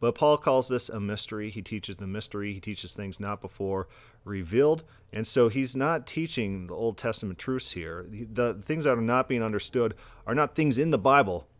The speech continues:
literally things written in the Bible. He's not saying you can't understand the Bible. He's saying, "This new thing, this mystery, these are the things that are being rejected."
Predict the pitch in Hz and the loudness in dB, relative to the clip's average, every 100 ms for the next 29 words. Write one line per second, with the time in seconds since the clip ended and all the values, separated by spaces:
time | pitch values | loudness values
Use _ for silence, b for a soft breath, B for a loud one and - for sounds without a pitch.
0 | _ 104 123 160 165 151 - 143 123 135 | _ 0 2 4 4 2 0 -2 2 2
1 | 147 165 160 165 143 101 110 110 117 113 | 2 -2 2 4 4 4 0 0 0 0
2 | - 110 104 101 110 110 147 110 113 - | 0 0 0 -4 -8 -6 -6 -4 -6 -4
3 | 107 101 95 82 95 95 87 - B B | -4 -2 -4 -4 -4 -4 -6 -14 B B
4 | B _ 127 - 127 117 107 107 - 113 | B _ -2 2 2 4 2 -2 -6 0
5 | 139 - 127 160 - 117 98 95 104 - | 0 2 0 0 0 0 0 -2 -4 -2
6 | 123 165 - 90 85 - 117 131 107 - | -2 -4 -4 -6 -8 -6 -2 2 2 0
7 | 101 92 95 87 92 90 85 78 101 95 | -6 -4 -4 -6 -6 -8 -10 -6 -6 -6
8 | 57 | -12